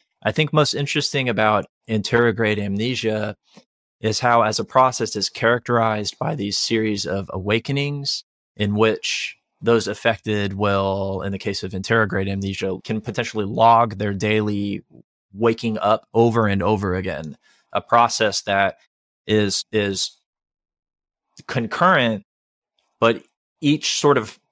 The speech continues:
each waking up becomes more new than the last, so to speak, despite this sort of excess of familiarity. You have a, a diary in which you're handwriting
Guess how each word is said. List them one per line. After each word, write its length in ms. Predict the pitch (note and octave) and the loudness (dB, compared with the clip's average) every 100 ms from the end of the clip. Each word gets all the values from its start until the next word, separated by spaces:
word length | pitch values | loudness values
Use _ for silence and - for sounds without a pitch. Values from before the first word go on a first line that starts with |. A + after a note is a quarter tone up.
| _ - | _ -2
each 200 | C3 A#2+ | -2 0
waking 460 | A#2 C3 - A2+ | 2 2 2 2
up 220 | A2 - | 2 2
becomes 480 | G#2+ - G#2+ G#2 F#2+ | -2 2 2 2 2
more 220 | G#2+ A2 | 2 2
new 440 | G#2 G#2 G#2 G#2 G#2 | 2 2 4 2 2
than 200 | G2 F#2+ | -2 -2
the 100 | E2 | -2
last, 640 | E2 F2 D2+ - - - - | 0 0 -2 -4 -10 -14 -10
so 200 | - G2+ | -6 -6
to 80 | F2 | -6
speak, 440 | - D#2 B1 - - | -8 -8 -10 -12 -6
despite 500 | A#2 - A2+ G#2+ F#2 | -4 0 2 2 0
this 160 | G#2+ | -4
sort 140 | - G2+ | -2 -4
of 80 | - | -2
excess 440 | G#2 - G#2 - | -4 -2 -6 -6
of 100 | G2+ | -10
familiarity. 760 | - G2 F2+ E2+ F2+ D#2 D#2 B1+ | -8 -6 -4 -4 -4 -4 -6 -6
You 140 | F#2 | -6
have 160 | F#2+ F2+ | -6 -6
a, 60 | - | -10
a 80 | |
diary 640 | G2+ G#2+ A2 G#2 G2 F#2+ F#2 | -2 2 2 0 -4 -8 -8
in 160 | G2+ G2 | -6 -6
which 160 | F#2 | -4
you're 100 | F#2+ | -4
handwriting 800 | F#2 A#2 A#2 G#2 F#2+ F#2 F#2 F2+ | 0 2 2 2 2 0 -4 -8